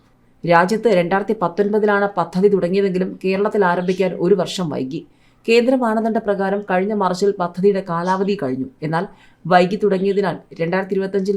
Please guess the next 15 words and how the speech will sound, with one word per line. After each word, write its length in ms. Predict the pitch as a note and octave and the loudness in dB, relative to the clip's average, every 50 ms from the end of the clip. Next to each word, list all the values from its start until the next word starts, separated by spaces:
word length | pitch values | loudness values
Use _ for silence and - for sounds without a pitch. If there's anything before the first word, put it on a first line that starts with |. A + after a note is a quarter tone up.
| F#3 | -4
പൂർത്തിയാക്കൽ 520 | F3+ F3 F3 E3+ F#3+ F#3+ F#3 F#3+ G3+ F#3+ F#3+ | -4 -8 -6 -4 -4 -4 -4 -2 -2 -2 -2
മതിയെന്നാണ് 540 | F3+ E3 D#3 D#3 E3+ G3 F#3+ G3 F#3 E3 - - - _ _ _ _ _ - | -2 -2 -2 0 0 0 0 0 -2 -4 -6 -8 -12 _ _ _ _ _ -6
ജല 180 | D#3+ F3+ F3+ F#3+ | -2 0 2 2
അതോറിറ്റി 480 | F#3 F3 E3+ F3 F#3 F#3 G3+ F#3+ G3 F#3+ - | 0 0 -2 -4 -2 -2 0 0 -2 -4 -8
പറയുന്നത്. 400 | C3 A#2 A#2+ B2 - B2+ - - - - _ - - - - - - | -8 -10 -10 -8 -8 -8 -8 -10 -12 -14 _ -20 -20 -18 -12 -4 0
സമയം 300 | A3+ G#3 G#3+ A#3+ B3+ A#3+ A3 | 0 2 2 2 0 2 4
നീട്ടി 200 | G#3+ G#3 G#3 G#3+ A3 | 4 2 2 2 0
നൽകണമെന്ന 460 | A3 G#3+ G#3 G#3+ G#3 G#3 G#3 G#3 G3+ F#3+ - - | 0 0 0 0 0 0 0 0 -2 -2 -2 -2
അപേക്ഷയിൽ 500 | E3+ E3 F#3 F#3 F#3 - - G3 G3 G#3 G3+ G3+ - | -2 0 -2 -4 -4 -2 0 0 0 0 0 -2 -4
കേന്ദ്രം 320 | F3+ F3+ F3+ F#3+ F#3 F#3 F3 | -4 -2 -2 -4 -4 -4 -6
ഇതുവരെ 300 | E3+ E3 F#3 F3+ F#3 F#3 F#3 | -6 -4 -4 -4 -4 -4 -4
തീരുമാനമെടുത്തിട്ടില്ല. 840 | E3+ E3 F3 F3+ F3+ F3+ F3 D#3+ D3+ D3+ D3+ D3+ E3+ - C#3 B2+ C3+ - - - _ _ _ _ _ - | -6 -4 -4 -4 -4 -4 -4 -4 -4 -4 -6 -6 -6 -6 -4 -4 -4 -4 -4 -8 _ _ _ _ _ -6
ജലസംഭരണികളും 880 | F3 E3 A3 A3+ B3+ C4+ C4 C4 A3+ A3 A#3 A3 A3+ A3 G#3+ A3+ A3 A3+ A#3 | 0 2 2 4 2 2 0 -2 -2 -2 -2 -2 -2 0 0 0 0 -2 -2
ശുദ്ധീകരണശാലകളും 1000 | - G3+ F#3 F3 G#3+ G#3+ G#3+ A3 G3+ A3+ G#3+ G#3+ G3+ F#3 F#3 F#3+ G3 G3+ G3+ G3 | -2 -2 0 0 0 0 0 0 0 -2 -4 -4 -2 -2 0 2 2 2 0 0
സ്ഥാപിക്കുന്നതിനുള്ള 840 | - - F#3 F3 E3+ F#3 F#3+ G3+ G3 G3 G3+ F#3 G3+ F#3+ F#3 F#3+ | -2 -4 -4 -2 -2 0 0 2 2 2 0 0 -2 0 0 -2